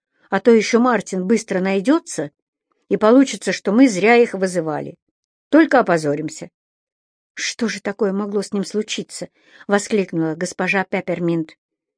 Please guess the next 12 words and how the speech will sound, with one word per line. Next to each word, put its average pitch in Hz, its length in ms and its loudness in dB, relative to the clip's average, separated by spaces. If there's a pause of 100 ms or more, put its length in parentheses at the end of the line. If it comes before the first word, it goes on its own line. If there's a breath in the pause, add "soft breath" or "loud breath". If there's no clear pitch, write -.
(400)
«Может 165 360 -2
быть, 165 180 -4
он 185 160 -2
нашел 180 320 -2
какую-нибудь 175 600 -4
кошку 247 480 -2 (400)
или 175 160 2
собаку, 220 680 0 (440)
которая 202 360 2
попала 196 380 2
под 202 160 -2
машину, 180 520 -2